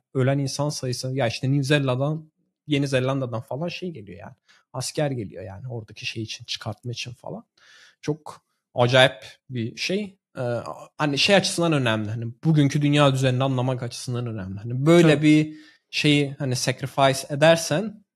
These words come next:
Speaker 2: Kurban.
Speaker 1: aynen kurban edersen dünyanı yöneten ülke olabiliyorsun.
Speaker 2: Onun başka tabii faktörleri de var da sadece İkinci
Speaker 1: Ya
Speaker 2: Dünya
Speaker 1: tabii.
Speaker 2: Savaşı kazanmak
Speaker 1: Tabii.
Speaker 2: değil tabii.
Speaker 1: Bu izlediğim dizilerden bir tanesiydi. Bir, bir diğeri de Dark Matter diye.
Speaker 2: Onu ben
Speaker 1: Ee,
Speaker 2: seyredeceğim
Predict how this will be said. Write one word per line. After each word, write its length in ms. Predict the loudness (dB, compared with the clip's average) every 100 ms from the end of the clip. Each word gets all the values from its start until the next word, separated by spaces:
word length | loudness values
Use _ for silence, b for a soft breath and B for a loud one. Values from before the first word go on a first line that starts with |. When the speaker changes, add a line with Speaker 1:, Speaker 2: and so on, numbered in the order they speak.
| -10
Speaker 2:
Kurban. 340 | -2 2 2 0 -10 _ _ _
Speaker 1:
aynen 300 | 0 2 2
kurban 380 | 2 4 6 6
edersen 720 | 4 2 2 -2 -4 -8 -14 -14 -8
dünyanı 640 | -2 0 0 0 -2 -4 -8
yöneten 560 | -4 0 0 -2 -4 -4
ülke 280 | -8 -8 -4
olabiliyorsun. 480 | -2 -2 -4 -4 -4
Speaker 2:
Onun 140 | -2
başka 300 | -2 0 0
tabii 200 | 2 0
faktörleri 680 | -2 2 0 4 4 4 2
de 120 | 0
var 180 | -2 -2
da 120 | -6
sadece 580 | -6 -8 -6 -6 -8 -10 -18
İkinci 240 | -18 -6
Speaker 1:
Ya 60 | -2
Speaker 2:
Dünya 140 | 0
Speaker 1:
tabii. 60 | 0
Speaker 2:
Savaşı 260 | -4 -8
kazanmak 460 | -8 -8 -6 -8 -6
Speaker 1:
Tabii. 200 | -4 -4
Speaker 2:
değil 100 | -4
tabii. 120 | -12 B B B B _ -2
Speaker 1:
Bu 100 | 0
izlediğim 360 | 4 4 4
dizilerden 500 | 0 4 4 2 -2
bir 80 | -4
tanesiydi. 580 | -2 0 0 -2 -6 -6
Bir, 80 | -8 -4
bir 180 | -2
diğeri 260 | 2 4 4
de 160 | 2 4
Dark 220 | 4 4
Matter 380 | -2 -2 -6 -2
diye. 240 | -2 0
Speaker 2:
Onu 200 | 4 8
ben 80 | 10
Speaker 1:
Ee, 40 | 10
Speaker 2:
seyredeceğim 540 | 10 8 8 8 6